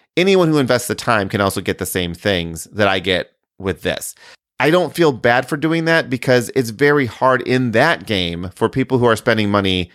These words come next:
unless you spend a ridiculous amount of money, to be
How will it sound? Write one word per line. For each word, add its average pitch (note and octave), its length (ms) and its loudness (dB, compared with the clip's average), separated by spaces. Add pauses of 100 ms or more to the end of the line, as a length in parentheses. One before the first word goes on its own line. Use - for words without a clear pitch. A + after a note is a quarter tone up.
unless G#2 160 -2
you A2+ 80 -4
spend G#2 220 0
a G2 40 0
ridiculous G2 560 0
amount F2 200 -2
of E2 60 -4
money, E2 340 -4 (400)
to B2+ 220 2
be B2 720 2